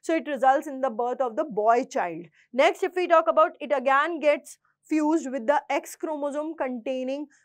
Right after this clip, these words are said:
from the mother, with that of the X chromosome containing from the father,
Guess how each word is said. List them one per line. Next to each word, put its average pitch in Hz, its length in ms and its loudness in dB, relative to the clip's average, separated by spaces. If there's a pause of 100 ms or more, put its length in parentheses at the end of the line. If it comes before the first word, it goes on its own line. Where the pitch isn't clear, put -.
(120)
from 262 320 0
the 240 80 -2
mother, 220 440 0 (720)
with 226 220 -4
that 285 240 2
of 269 160 -2
the 285 200 0
X - 200 -8
chromosome 269 480 -4
containing 254 480 -4
from 240 200 -4
the 214 80 -6
father, 240 400 2